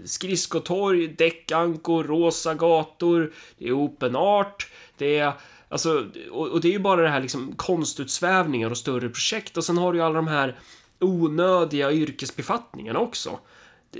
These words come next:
Vi, vi har lagt pengar på fel, fel poster. Och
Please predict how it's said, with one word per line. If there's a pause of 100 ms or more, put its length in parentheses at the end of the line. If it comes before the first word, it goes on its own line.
(120)
Vi,
vi
har
lagt
pengar
på
fel, (140)
fel
poster. (560)
Och